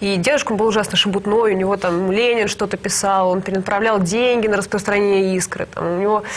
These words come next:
была партийная кличка «Папаша», да, а, там, экспроприация банков, закупка оружия. То есть всё это было полноценная революционная борьба. Да?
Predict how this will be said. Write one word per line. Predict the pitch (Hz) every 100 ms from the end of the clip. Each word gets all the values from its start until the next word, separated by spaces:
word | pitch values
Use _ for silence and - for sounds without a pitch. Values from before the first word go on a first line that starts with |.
| - -
была | 214 214
партийная | 214 220 233
кличка | 214 214 -
«Папаша», | 185 214 208 185 196 196 - 190
да, | 196 214 190 - 180 175
а, |
там, | 175 180
экспроприация | 180 - 220 226 233 226 208
банков, | 190 208 208 180
закупка | 196 247 226 214
оружия. | 240 320 233
То |
есть | 208
всё | -
это | 330 226
было | 240 208
полноценная | 185 190 214 392 349
революционная | 220 214 262 247 185
борьба. | 202 202 190 160 - - - - - - - - - -
Да? | 214 262